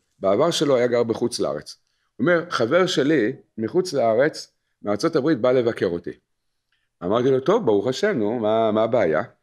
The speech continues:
אומר, "תשמע, בא-, האדם הזה שבא לבקר אותי, אם אני אגיד לו מילה אחת של אמונה, מצווה, קדוש ברוך הוא, זה כאילו שגירשתי אותו, הוא לא מסוגל לשמוע שום דבר באוזן.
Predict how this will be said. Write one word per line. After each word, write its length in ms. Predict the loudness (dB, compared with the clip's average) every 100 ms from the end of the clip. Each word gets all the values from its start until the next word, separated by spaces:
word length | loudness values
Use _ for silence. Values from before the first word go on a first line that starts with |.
| _ _ -4
אומר, 120 | -2
"תשמע, 300 | -2 -2 0
בא-, 520 | 2 2 2 0 0 -4 -8
האדם 280 | -4 -2 -2
הזה 120 | -2
שבא 280 | -4 -2 0
לבקר 300 | -2 0 0
אותי, 400 | 0 0 -2 -2 -10 _ _ _ _ _ 2
אם 240 | 4 4
אני 200 | 2 2
אגיד 200 | 0 0
לו 80 | 2
מילה 320 | 4 4 2
אחת 360 | 0 -2 -4 -8 _ _
של 280 | -2 -2 2 2
אמונה, 600 | 2 2 2 2 0 -2 -4
מצווה, 800 | -6 -6 -8 -2 2 4 4 2 -2 _ _
קדוש 320 | -4 0 0 0
ברוך 320 | 0 -2 2
הוא, 320 | 0 0 -8 _ _ _ _
זה 160 | -2 0
כאילו 200 | 2 2
שגירשתי 540 | 0 2 2 2 0
אותו, 160 | -2 0
הוא 160 | 2
לא 120 | 4 2
מסוגל 540 | 0 0 2 2 2
לשמוע 380 | 2 0 0 0
שום 340 | 0 2 2 2
דבר 280 | 2 2
באוזן. 460 | 4 4 4 2